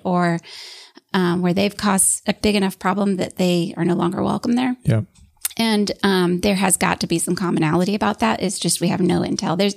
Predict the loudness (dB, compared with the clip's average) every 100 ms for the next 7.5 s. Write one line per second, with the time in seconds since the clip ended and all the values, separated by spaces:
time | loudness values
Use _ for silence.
0 | -6 -2 0 0 -2 -4 -2 2 2 0
1 | -2 -10 -12 -2 0 2 0 0 0 -2
2 | -2 0 2 0 -2 0 2 2 2 0
3 | 0 0 0 -4 -4 0 2 0 0 -4
4 | 0 2 2 2 0 2 0 2 -2 2
5 | 2 2 0 _ _ -4 -4 -6 -2 -2
6 | 0 0 0 -2 _ _ -20 _ _ -2
7 | 0 0 0 -2 -6